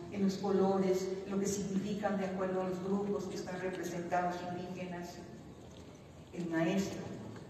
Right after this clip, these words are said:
era el maestro Xochitl, sí. La fundación tiene entonces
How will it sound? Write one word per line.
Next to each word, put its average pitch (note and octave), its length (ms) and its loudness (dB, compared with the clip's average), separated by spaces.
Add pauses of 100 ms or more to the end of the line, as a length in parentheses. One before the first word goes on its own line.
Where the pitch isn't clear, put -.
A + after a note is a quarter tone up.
(320)
era G3 260 0
el A3 100 -2
maestro F#3 360 -6
Xochitl, F3 520 -8
sí. - 320 -10 (520)
La E3 80 -4
fundación F3 760 -2 (480)
tiene D#3+ 440 2
entonces G3 640 -2